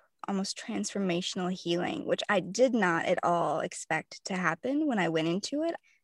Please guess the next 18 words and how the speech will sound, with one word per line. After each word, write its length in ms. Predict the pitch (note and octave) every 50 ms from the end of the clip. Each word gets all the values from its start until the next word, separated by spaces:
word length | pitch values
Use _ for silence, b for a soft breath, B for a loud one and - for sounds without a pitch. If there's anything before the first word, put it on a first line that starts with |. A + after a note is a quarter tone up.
| _ -
I 80 | - G3+
thought 280 | G3+ - A3+ A3+ G#3+ -
I 80 | F3+
would 140 | G3 F#3+ F#3
just 180 | F#3 F#3 - -
tell 240 | - A#3 A#3+ B3 B3+
the 100 | C4 C4
story 440 | - - - A3+ G#3+ G#3+ G#3+ G#3+ G#3
to 100 | - G#3
si-, 260 | - - G3+ F3+ F#3 _
kind 180 | - - G3+ F3+
of 100 | F3+ E3+
give 160 | - G3 G#3+
myself 420 | A#3+ A3+ A3+ A3 - G#3 F#3 F#3+ _
closure, 400 | - - F3+ E3+ F3 - - F3+
'cause 160 | - - -
I 100 | G3 G3
was 160 | F#3 F#3+ -